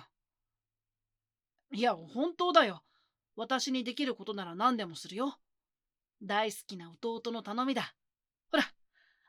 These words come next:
何でも言ってみてくれ。と、その前に、本心が聞きたいな。普段は釣れない態度だけど、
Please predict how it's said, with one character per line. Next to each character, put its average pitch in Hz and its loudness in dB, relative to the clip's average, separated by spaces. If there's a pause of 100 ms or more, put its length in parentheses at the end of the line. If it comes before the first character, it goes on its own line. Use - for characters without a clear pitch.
何 247 4
で 220 0
も 190 -6
言 196 -4
っ - -20
て 269 -2
み 269 2
て 247 -2
く 214 -6
れ。 247 0 (1500)
と、 226 -6 (340)
そ - -10
の 247 -8
前 226 -4
に、 165 -12 (800)
本 247 -4
心 208 -6
が 170 -10
聞 - -16
き - -16
た 196 -6
い 185 -8
な。 202 -2 (1200)
普 220 -2
段 208 0
は 175 -14
釣 208 -12
れ 214 -6
な 214 -2
い 208 -6
態 208 -2
度 185 -12
だ 170 -14
け 175 -14
ど、 180 -14